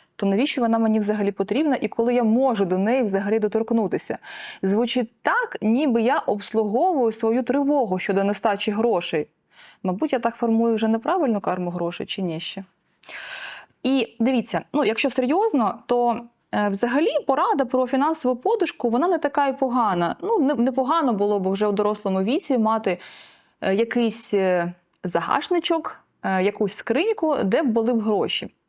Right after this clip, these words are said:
Але, ну, по-перше,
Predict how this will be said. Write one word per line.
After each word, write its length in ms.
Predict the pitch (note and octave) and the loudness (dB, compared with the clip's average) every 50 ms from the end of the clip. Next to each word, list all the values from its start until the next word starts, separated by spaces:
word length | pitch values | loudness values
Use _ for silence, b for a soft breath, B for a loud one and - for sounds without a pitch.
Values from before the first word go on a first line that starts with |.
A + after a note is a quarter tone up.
| _ _ _ - | _ _ _ -2
Але, 340 | C4 C4 A#3 F#3 D#3 - - _ _ _ _ _ _ _ _ _ _ _ _ _ _ _ _ _ | 0 2 2 0 0 -2 -6 _ _ _ _ _ _ _ _ _ _ _ _ _ _ _ _ _
ну, 160 | A3+ A3+ C4+ D4+ | 0 0 2 2
по-перше, 580 | D#4+ C4+ - G#3+ G3+ G#3+ A3 - - D#4+ - | 0 0 0 0 0 0 0 -2 -2 -2 -2